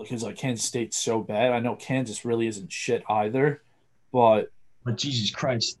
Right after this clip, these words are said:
Speaker 1: Yeah.
Speaker 2: So
Speaker 1: I don't know. Like, that, I, I, I don't know. I would not trust that. And we got L S U at home versus number twenty-two Florida, who've popped into the top twenty-five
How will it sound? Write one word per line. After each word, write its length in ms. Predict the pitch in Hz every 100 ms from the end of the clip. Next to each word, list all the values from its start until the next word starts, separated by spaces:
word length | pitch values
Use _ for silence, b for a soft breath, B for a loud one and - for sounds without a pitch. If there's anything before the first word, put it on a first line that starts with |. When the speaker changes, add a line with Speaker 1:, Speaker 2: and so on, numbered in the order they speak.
| -
Speaker 1:
Yeah. 300 | 143 156 135
Speaker 2:
So 60 | 113 - - - - _ _ _ _ _ _ _ _
Speaker 1:
I 120 | 139
don't 180 | 143 120
know. 380 | 104 110 107 101
Like, 220 | 113 110 -
that, 320 | 127 120 175 _ _ - - - - _ _ - -
I, 100 | - - 120
I, 400 | 135 127 120 131
I 20 |
don't 140 | 113
know. 60 | 101
I 260 | 92 92 120
would 220 | 110 101
not 220 | 104 98
trust 320 | - 107 95
that. 260 | - 104 104
And 140 | 107
we 60 | 113
got 320 | 113 117 113
L 180 | 113 123
S 220 | 131 - 127
U 220 | 127 123
at 80 | 113
home 300 | - 120 113
versus 240 | 117 -
number 180 | 113 113
twenty-two 460 | - 120 110 139
Florida, 600 | 127 - 104 110 104 95 - _ _ _ _ _
who've 400 | - 135 123 107 -
popped 360 | - 139 -
into 180 | 156 165
the 80 | 127
top 320 | - 131 -
twenty-five 880 | - 131 107 - 120 101 101 95 -